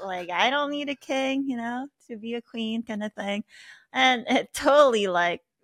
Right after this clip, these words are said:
th-, that time of my life, it was, like, unexpected. And, you know, when you least expect things, I think that's when the universe or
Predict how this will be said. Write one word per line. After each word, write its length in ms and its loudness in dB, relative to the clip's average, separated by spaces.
th-, 200 -6
that 240 0
time 580 -4
of 180 -6
my 160 0
life, 420 2
it 100 -4
was, 220 -6
like, 240 -6
unexpected. 1120 -6
And, 320 -10
you 80 -8
know, 240 -2
when 220 0
you 160 -2
least 340 -6
expect 460 -10
things, 400 -6
I 220 -8
think 240 -10
that's 340 -10
when 460 -10
the 320 -4
universe 640 -6
or 320 -10